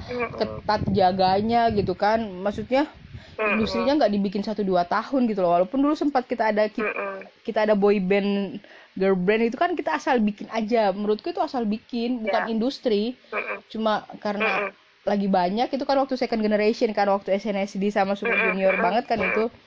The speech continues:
Speaker 2: Dan
Speaker 1: Mm-mm.
Speaker 2: sementara Yuna S N S D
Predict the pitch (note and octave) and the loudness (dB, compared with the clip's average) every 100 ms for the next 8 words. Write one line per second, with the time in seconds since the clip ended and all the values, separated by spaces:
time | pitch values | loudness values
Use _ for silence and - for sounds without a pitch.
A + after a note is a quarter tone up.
0 | - - - - - - - - F#3 F#3 | -20 -20 -20 -18 -18 -18 -16 -4 0 0
1 | F#3 A3 G3+ F#3+ G3 B3+ C4+ - - - | 0 -2 -2 0 2 2 0 -2 -10 -6
2 | G3+ G#3+ G3+ A3 A3 G3+ G3+ | -2 0 0 0 0 0 0